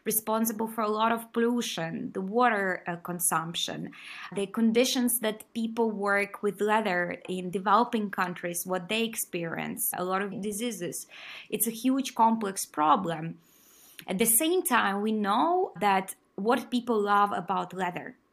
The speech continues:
they love because it's a long-term material that you can use, you can pass these items to your grandchildren. It's not a f-, fast fashion per se. And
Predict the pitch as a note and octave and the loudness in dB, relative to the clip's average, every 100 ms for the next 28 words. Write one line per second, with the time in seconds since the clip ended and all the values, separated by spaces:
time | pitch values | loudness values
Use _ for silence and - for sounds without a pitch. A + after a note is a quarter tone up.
0 | - G#3 G#3+ A3 A#3+ B3+ G#3+ A3 G#3+ - | -4 0 2 4 4 2 0 0 0 0
1 | - - A#3 A3+ A#3 A#3+ B3+ B3+ B3+ A#3 | -2 -2 2 4 4 6 6 6 4 2
2 | G3 G3 G3 F#3+ F#3 F#3+ - A#3 F#3+ - | 4 4 4 0 -2 -4 0 2 2 0
3 | E3+ F#3+ - F#3 G3 G#3+ C4 C#4 C4 - | -4 -8 -6 -4 -2 0 0 0 0 0
4 | G#3 G3+ G3 G3 F3+ F#3 F#3 F#3 _ _ | -2 -4 -4 -4 -2 -4 -4 -8 _ _
5 | - - G3 G#3+ A3 G#3+ G#3 G3 F#3 F#3+ | -20 -6 -2 0 0 -2 -2 2 0 0
6 | F#3+ - F#3 F3 F3 A#3 C4 C4 B3+ - | -4 -4 -6 -4 -6 -2 0 0 -2 0
7 | A#3 A#3 A3 G3+ G3+ G3+ G#3+ A3+ G#3+ A3 | 2 2 2 2 2 -2 0 2 4 2
8 | A3 G#3 - - - - - A#3+ A#3 A#3 | 2 -4 -4 -18 -20 -20 -2 4 6 4
9 | - - G3 - G3 F#3+ - - - C#4 | -2 0 2 0 -4 -4 -6 0 4 6
10 | G#3+ B3 - - - - _ - _ - | 4 2 -8 -18 -20 -20 _ -20 _ -4
11 | F#3+ F#3+ F#3+ G3 | 0 2 0 -2